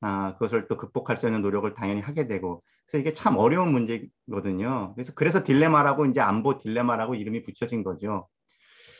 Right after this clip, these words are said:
아, 근데 다만 이것을 완벽하게 해결할 방법은 없어 보이지만, 아, 조금 생각해 볼 문제는 예를 들어서 우리가 삼축 이런 전력을 강화한다고 하더라도, 어, 저는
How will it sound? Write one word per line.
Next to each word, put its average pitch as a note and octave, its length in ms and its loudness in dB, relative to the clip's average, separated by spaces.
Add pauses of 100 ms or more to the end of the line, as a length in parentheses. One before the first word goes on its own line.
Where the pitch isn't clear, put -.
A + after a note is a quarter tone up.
(240)
아, B2 400 4
근데 C#3 500 2 (400)
다만 C#3 640 2
이것을 D#3 420 -2
완벽하게 D3+ 680 -2
해결할 G#3 380 0
방법은 D#3 380 0
없어 B2+ 280 -4
보이지만, A2 680 -2 (520)
아, G#2 640 -4
조금 E3+ 560 -4
생각해 G3+ 400 -4
볼 D#3+ 160 -2
문제는 G#2+ 680 -4 (560)
예를 C3 220 2
들어서 C#3 220 -4
우리가 C3 180 -2
삼축 - 580 -6 (640)
이런 A#2+ 300 -4
전력을 A#2 380 0
강화한다고 A2 540 -2
하더라도, G#2 880 -4 (580)
어, G#2 420 -4
저는 C3 440 0